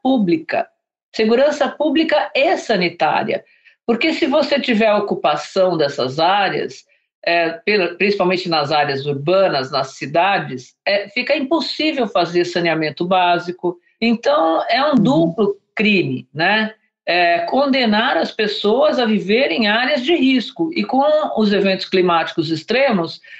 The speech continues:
Speaker 1: a tendência é que esses riscos sejam cada vez maiores e mais recorrentes, né? Aconteçam com mais frequência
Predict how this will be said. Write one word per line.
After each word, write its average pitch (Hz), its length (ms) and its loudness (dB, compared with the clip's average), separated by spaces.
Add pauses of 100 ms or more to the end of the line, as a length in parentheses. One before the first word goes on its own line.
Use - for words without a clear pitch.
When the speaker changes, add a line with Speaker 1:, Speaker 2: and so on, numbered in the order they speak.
(200)
Speaker 1:
a 202 140 0
tendência 240 600 2
é 233 240 4
que 233 200 -2
esses 262 380 -2
riscos 339 680 0 (320)
sejam 277 360 0
cada 294 220 2
vez 254 260 0
maiores 214 720 2
e 196 60 0
mais 262 460 2
recorrentes, 208 840 -4
né? 170 120 -2
Aconteçam 233 640 -2
com - 100 -2
mais 254 300 0
frequência 220 960 -2